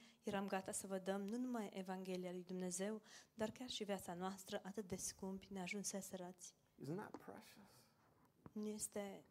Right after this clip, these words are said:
Speaker 1: prețios acest lucru?
Speaker 2: Well, d-, don't you love Paul?
Speaker 1: Nu îl iubiți pe
Speaker 2: Do you know
Speaker 1: Pavel?
Speaker 2: what a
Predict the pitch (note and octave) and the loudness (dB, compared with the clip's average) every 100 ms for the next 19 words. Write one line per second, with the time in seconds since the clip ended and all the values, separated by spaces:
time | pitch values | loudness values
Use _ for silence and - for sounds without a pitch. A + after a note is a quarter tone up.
0 | - - G3+ A3 G3+ G3+ G3+ - A3 A3 | -10 -6 -2 0 0 -2 -4 -4 -4 -6
1 | - G3+ G3+ G3+ F#3 E3+ F#3 G#3+ A3+ G#3+ | -6 -4 6 8 8 8 8 10 8 8
2 | G3+ F#3 D#3+ F3+ E3+ - - D#3+ D#3+ E3 | 8 10 8 6 0 -8 0 0 2 -4
3 | F3 - - _ - - G#3 G3+ G3 F#3 | -10 -16 -20 _ -16 -2 2 4 4 4
4 | G3+ - F#3+ F#3 G#3 G#3+ F#3+ G3+ F#3+ G3+ | 4 2 0 0 0 2 6 6 8 8
5 | G3 E3+ | 8 6